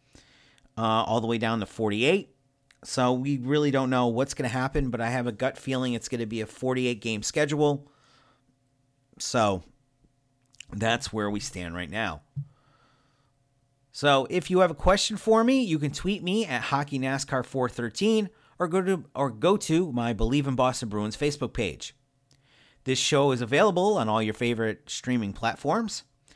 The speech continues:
iTunes, Spotify, Google Play, Stitcher, Luminary, and TuneIn.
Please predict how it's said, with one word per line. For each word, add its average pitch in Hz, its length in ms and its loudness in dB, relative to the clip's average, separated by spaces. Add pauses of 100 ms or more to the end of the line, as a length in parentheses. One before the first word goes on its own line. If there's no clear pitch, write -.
(240)
iTunes, 165 640 0
Spotify, 147 840 2
Google 185 280 4
Play, 147 380 0
Stitcher, 135 520 -2
Luminary, 123 640 0
and 185 240 -2
TuneIn. 107 520 -2